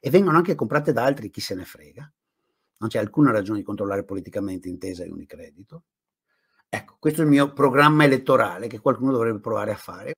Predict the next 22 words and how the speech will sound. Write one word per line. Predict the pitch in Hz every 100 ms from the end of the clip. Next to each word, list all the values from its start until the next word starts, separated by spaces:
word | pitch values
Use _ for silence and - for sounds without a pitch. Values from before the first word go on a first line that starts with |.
| _ _
e | 139
basta | - - -
un | 240
dieci | - - 196
per | 135
cento. | - 147 _ _ _ _ _ _ _ _ _ _ _ _ _ _ _ _ _ _ _ _ _
E | -
certo | - 117 254
che | -
basta | - 107
un |
dieci | 104 -
per | 120 -
cento. | _ _ _ _ _ _ _
Fate | - 165 175 180
la | 160
squadra, | - 135 92 123
vedrete | 127 120 117 139
che |
prenderete | 131 123 110 101 117
il |
dodici. | 90 87 71 -